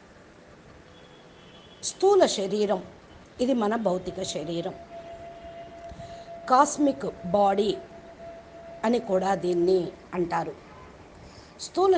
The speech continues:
శరీరం పంచతత్వాలతోటి తయారైనటువంటి శరీరం. ఇది అన్నమయ కోశం ఒకటి ఉంటుంది, ప్రవృత్తి ప్రధానమైనది,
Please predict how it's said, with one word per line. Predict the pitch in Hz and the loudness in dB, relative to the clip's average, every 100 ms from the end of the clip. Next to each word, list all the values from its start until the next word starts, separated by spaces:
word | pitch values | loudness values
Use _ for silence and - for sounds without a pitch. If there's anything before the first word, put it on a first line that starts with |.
| - | 4
శరీరం | 208 214 214 214 170 - - - | 0 0 0 0 -2 -6 -8 0
పంచతత్వాలతోటి | 277 302 - 185 - 190 185 185 185 180 196 180 - | 2 2 -2 -4 -6 -4 -2 0 -2 0 0 -2 -2
తయారైనటువంటి | 180 190 180 175 165 165 165 165 165 214 - | 0 2 0 -2 -2 -4 -4 -4 -4 -4 -4
శరీరం. | 170 151 165 170 170 - - - - - - 679 - - - - - - - - 320 | -6 -4 -4 -6 -8 -12 -16 -18 -18 -18 -18 -18 -20 -20 -20 -20 -20 -20 -18 -2 4
ఇది | 339 214 262 254 - - - - - - - | 6 6 4 -2 -12 -20 -20 -20 -20 -18 0
అన్నమయ | 254 294 339 233 208 214 | 2 6 6 6 4 0
కోశం | 185 185 220 185 - - - - - - - 214 | -2 -2 -2 -4 -6 -20 -20 -20 -20 -20 -2 -2
ఒకటి | 214 196 175 | 0 0 2
ఉంటుంది, | 180 180 175 175 214 - - - - - - - - - - - - - - - - - - - - - - - | 0 -2 -4 -4 -8 -10 -20 -20 -20 -20 -20 -20 -20 -20 -20 -20 -20 -20 -20 -20 -20 -20 -20 -20 -20 -20 -16 2
ప్రవృత్తి | 269 311 349 381 302 254 | 8 8 8 4 2 -4
ప్రధానమైనది, | 196 185 208 214 185 180 175 165 | 0 2 4 4 2 0 -2 -2